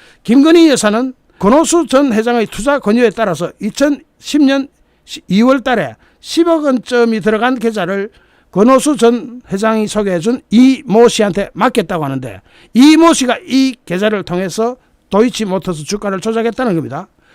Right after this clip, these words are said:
그런데 그 수사가 이루어지는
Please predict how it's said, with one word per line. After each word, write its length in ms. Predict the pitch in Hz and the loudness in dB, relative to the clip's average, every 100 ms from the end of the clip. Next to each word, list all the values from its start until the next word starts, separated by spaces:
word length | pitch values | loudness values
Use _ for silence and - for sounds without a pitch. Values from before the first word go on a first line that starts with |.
| _ | _
그런데 480 | - 359 277 156 101 - _ _ _ _ _ _ _ _ _ | 0 2 2 -2 -10 -16 _ _ _ _ _ _ _ _ _
그 280 | - 359 381 | 0 2 4
수사가 680 | 349 320 - 302 262 208 185 _ | 2 0 2 2 2 0 -2 _
이루어지는 640 | - 330 339 277 262 254 254 | 0 2 2 0 -2 -4 -6